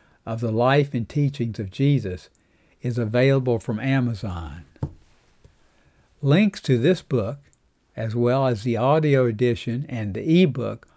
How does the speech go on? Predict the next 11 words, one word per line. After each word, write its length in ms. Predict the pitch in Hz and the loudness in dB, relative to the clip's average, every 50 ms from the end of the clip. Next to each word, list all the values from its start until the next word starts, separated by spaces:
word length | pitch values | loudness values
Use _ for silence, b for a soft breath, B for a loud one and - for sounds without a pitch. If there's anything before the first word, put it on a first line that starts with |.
| _ _ - | _ _ -8
are 140 | 123 120 120 | -4 -2 0
listed 480 | 127 139 151 165 147 143 - 147 123 | 2 4 4 4 2 0 -2 -2 0
in 220 | 120 123 120 123 117 | 0 0 0 0 0
the 100 | 120 120 | -2 -2
description. 760 | 120 123 - - - 156 151 160 147 - - 113 104 92 - _ _ _ _ _ _ _ _ _ _ _ _ _ _ | -2 -4 -6 -2 2 4 4 4 4 0 -14 -16 -18 -20 -20 _ _ _ _ _ _ _ _ _ _ _ _ _ _
It 140 | - 139 131 | 0 2 2
is 140 | 117 107 113 | 2 2 0
also 480 | 117 120 156 170 147 - - 131 113 101 | 0 0 2 0 0 -2 -2 -2 -2 -2
available 560 | 98 95 107 110 117 113 110 107 110 98 - | -2 -2 0 0 0 0 -2 -2 -4 -6 -6
online 880 | - 120 123 117 107 101 104 110 120 131 131 120 104 95 90 98 104 _ b b b b b b | -4 -2 -2 -2 -2 -2 -2 -2 -2 -2 -2 -2 -4 -4 -6 -10 -12 _ b b b b b b
at 260 | 113 113 104 98 | -8 -6 -6 -8